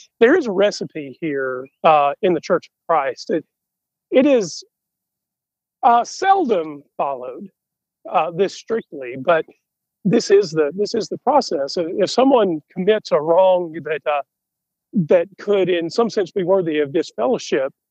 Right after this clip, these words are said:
uh, the first thing you do is you go to that person, uh, privately if you know about it, and, uh, and invite them to repent.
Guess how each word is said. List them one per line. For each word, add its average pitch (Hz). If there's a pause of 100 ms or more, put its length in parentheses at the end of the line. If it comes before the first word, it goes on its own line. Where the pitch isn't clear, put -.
(440)
uh, 175
the 208
first 277
thing 320
you 208
do 254
is 208
you 208
go 220
to 233
that 160
person, - (680)
uh, 156
privately 208
if 147
you 165
know 165
about 123
it, - (920)
and, 190
uh, 185
and 220
invite 214
them 196 (160)
to 233
repent. 190